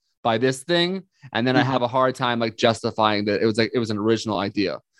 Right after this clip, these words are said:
Speaker 1: I just convinced
Speaker 2: Right.
Speaker 1: myself that it wasn't. But
Speaker 2: Right, right. Yeah.
Speaker 1: Yeah.
Speaker 2: I to-, yeah, I know what you mean.
Speaker 1: Like,
Speaker 2: It's,
Speaker 1: it's,
Speaker 2: uh,
Speaker 1: it's great. And then you look at it and you go, "Yeah, that's my version of this thing," which I think is okay. Like, as long as you're not, like,
Speaker 2: Definitely.
Speaker 1: directly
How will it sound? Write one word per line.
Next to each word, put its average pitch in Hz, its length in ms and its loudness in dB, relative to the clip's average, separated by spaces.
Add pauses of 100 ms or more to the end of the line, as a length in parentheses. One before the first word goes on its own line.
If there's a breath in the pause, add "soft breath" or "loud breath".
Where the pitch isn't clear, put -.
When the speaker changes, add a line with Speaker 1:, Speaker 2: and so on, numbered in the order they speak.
Speaker 1:
I 127 60 4
just 131 120 2
convinced 123 440 0
Speaker 2:
Right. 113 60 -2
Speaker 1:
myself 104 400 -6
that 95 100 -4
it 87 80 -2
wasn't. 98 360 -2 (380)
But 101 200 -2
Speaker 2:
Right, 127 440 0
right. 117 400 0
Yeah. 120 400 0
Speaker 1:
Yeah. 123 60 -20 (100)
Speaker 2:
I 123 80 4
to-, 127 300 -2
yeah, 123 320 0 (120)
I 120 100 -2
know 131 100 0
what 127 120 2
you 123 60 -2
mean. 117 380 -6 (600)
Speaker 1:
Like, 117 200 2
Speaker 2:
It's, - 20 -2
Speaker 1:
it's, 123 200 2
Speaker 2:
uh, - 40 -8
Speaker 1:
it's 135 220 0
great. 143 480 0
And 127 120 -2
then 127 120 0
you 123 100 0
look 127 180 -2
at 123 60 2
it 120 120 2
and 110 100 -8
you 113 80 -6
go, 104 420 0
"Yeah, 120 220 2
that's 113 180 -2
my 117 220 2
version 110 340 0
of 104 160 -4
this 113 240 0
thing," 82 300 -6 (140)
which 190 180 0
I 208 80 0
think 294 220 -4
is 254 120 0
okay. 160 420 0 (560 soft breath)
Like, 180 160 2
as 185 140 -2
long 226 200 2
as 233 100 -2
you're 208 100 -4
not, 180 160 2
like, 143 140 0
Speaker 2:
Definitely. - 200 -2
Speaker 1:
directly 123 500 0